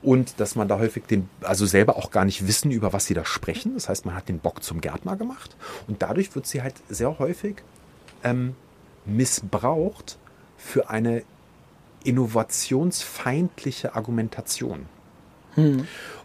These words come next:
Speaker 1: Und das wiederum tut auch weh. Also was da im, im, äh, D-, Datenschutz,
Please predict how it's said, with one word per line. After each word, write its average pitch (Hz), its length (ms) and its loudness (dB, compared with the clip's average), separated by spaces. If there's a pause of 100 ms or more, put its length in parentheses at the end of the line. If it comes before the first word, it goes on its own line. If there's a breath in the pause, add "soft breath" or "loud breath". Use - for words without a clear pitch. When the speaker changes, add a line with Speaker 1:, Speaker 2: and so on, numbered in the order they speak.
Speaker 1:
Und 127 440 4
das - 240 4
wiederum 147 400 2
tut - 260 -4 (220)
auch 110 340 4
weh. 78 200 -2 (200)
Also 101 260 2
was 120 200 2
da 120 180 4
im, 117 320 2
im, 113 300 -2
äh, 110 240 -8
D-, 104 360 -10
Datenschutz, - 1040 0